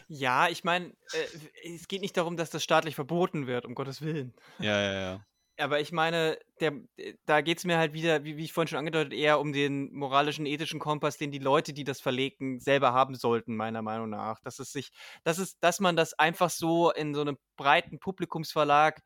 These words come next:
Speaker 1: ähm, verlegen kann, ohne dass einem, dass, dass es einem selber so peinlich ist oder dass es halt gesellschaftlich so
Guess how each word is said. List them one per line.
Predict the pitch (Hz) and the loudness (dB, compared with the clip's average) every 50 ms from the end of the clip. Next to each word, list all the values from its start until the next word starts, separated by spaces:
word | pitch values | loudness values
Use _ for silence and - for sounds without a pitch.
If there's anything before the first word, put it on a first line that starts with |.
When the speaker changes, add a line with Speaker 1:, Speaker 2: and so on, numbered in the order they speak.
| _ - - _ - - _ - 139 | _ -20 -20 _ -20 -20 _ -4 -2
Speaker 1:
ähm, | 139 139 143 139 139 143 139 - | 0 0 0 0 -2 -4 -6 -4
verlegen | - 147 135 143 165 196 - 185 | -2 0 2 2 2 0 0 -4
kann, | - 170 151 151 151 151 | 0 2 4 4 4 2
ohne | 147 - 156 165 170 175 | -2 -4 -2 0 0 2
dass | 143 143 139 - | 4 2 2 4
einem, | - 139 143 143 143 143 143 135 - | 4 4 4 4 2 -2 -4 -4 -4
dass, | 147 139 - - | -4 -4 -4 -6
dass | - 147 131 - - | -8 -8 -8 -8 -10
es | 135 - | -8 -2
einem | 107 139 135 135 135 | 0 0 0 0 0
selber | 131 143 147 147 151 135 | 2 2 4 4 2 0
so | 131 165 190 | 0 0 -2
peinlich | - - 160 147 139 139 135 131 | -2 0 0 0 0 0 -2 -6
ist | 123 123 139 | -8 -8 -8
oder | 139 139 135 | -4 -4 -2
dass | 131 131 - - | -2 -2 -4 -6
es | 131 - | -8 -6
halt | 143 139 131 - | -4 -4 -4 -4
gesellschaftlich | 147 127 139 139 151 - - 143 - - 143 131 - | -4 0 0 0 0 0 -2 -6 -6 -8 -12 -12 -8
so | - 160 156 160 160 165 | -4 0 2 4 4 2